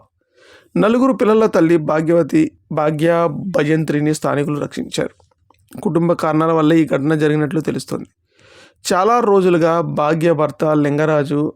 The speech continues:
అతని తోబుట్టువుల మధ్య ఆస్తి విషయంలో వివాదం నెలకొంది. లింగరాజు తోబుట్టువులు ఆ ఆస్తిలో ఒక్క పైసా కూడా ఇవ్వవద్దని చెప్పారు.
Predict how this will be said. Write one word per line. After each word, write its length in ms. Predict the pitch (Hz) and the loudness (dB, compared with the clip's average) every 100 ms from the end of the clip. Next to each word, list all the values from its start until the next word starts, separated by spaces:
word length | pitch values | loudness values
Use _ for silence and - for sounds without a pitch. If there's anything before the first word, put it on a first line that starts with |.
| _ - | _ -4
అతని 260 | 151 147 | -2 -2
తోబుట్టువుల 480 | 139 151 156 156 151 | 0 0 0 -2 -2
మధ్య 280 | 143 131 139 | 0 0 0
ఆస్తి 400 | 131 135 - 147 | 0 -2 -2 -4
విషయంలో 460 | 143 - 139 143 | -4 -2 -2 -2
వివాదం 460 | 139 135 131 135 135 | -2 -2 0 0 -2
నెలకొంది. 440 | 117 117 131 127 - _ _ _ - - - 160 | -2 -4 -6 -8 -12 _ _ _ -20 -20 -6 0
లింగరాజు 560 | 165 170 190 185 170 | 2 4 4 2 2
తోబుట్టువులు 680 | 175 170 160 156 147 170 165 | 2 2 2 0 2 2 4
ఆ 280 | 165 147 143 | 2 0 0
ఆస్తిలో 320 | 151 165 160 | 0 2 2
ఒక్క 260 | 151 - 139 | 0 -2 -8
పైసా 360 | - 143 143 | -2 -2 0
కూడా 240 | 151 156 156 | 0 0 2
ఇవ్వవద్దని 600 | 151 143 143 143 139 139 | 2 2 2 0 0 -2
చెప్పారు. 400 | 139 - 127 | -4 -6 -8